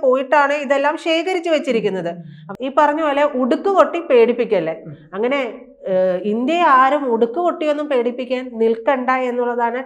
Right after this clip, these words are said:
Speaker 1: ട്രംപിന് നമ്മൾ ഇതൊക്കെ ചെയ്യുന്നത് വഴിയുള്ള ഒരു
Speaker 2: സന്ദേശം.
Speaker 1: സന്ദേശം കൊടുക്കുന്നത്.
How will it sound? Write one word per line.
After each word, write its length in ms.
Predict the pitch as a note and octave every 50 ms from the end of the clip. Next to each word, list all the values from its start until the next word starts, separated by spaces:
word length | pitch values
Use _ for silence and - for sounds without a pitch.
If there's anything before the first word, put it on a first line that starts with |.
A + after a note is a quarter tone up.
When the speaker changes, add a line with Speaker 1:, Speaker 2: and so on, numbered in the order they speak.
| C4 -
Speaker 1:
ട്രംപിന് 580 | B3+ B3 A#3 B3 C#4 D4 D#4 F4 D4 C4+ C#4 C4+
നമ്മൾ 280 | C4 A#3+ A#3+ B3 C4+ C#4+
ഇതൊക്കെ 360 | C4+ A#3 C#4 C#4 C#4 - D#4+
ചെയ്യുന്നത് 500 | D#4 D#4+ C#4+ C4 B3+ C4+ C#4 C#4+ C#4+ D4
വഴിയുള്ള 540 | D4 C#4 B3+ C4 C#4 C4+ C4+ C#4+ D4+ D#4+ - - -
ഒരു 300 | G3+ F#3+ - F#3+ - C#4+
Speaker 2:
സന്ദേശം. 180 | E4 F#4+ F#4 E4
Speaker 1:
സന്ദേശം 580 | - E4 D4 D4 D4+ D#4+ F4 F#4 - G#4 G4 F#4
കൊടുക്കുന്നത്. 460 | F#4+ E4+ D#4+ D#4+ C#4+ A#3+ G3 F#3+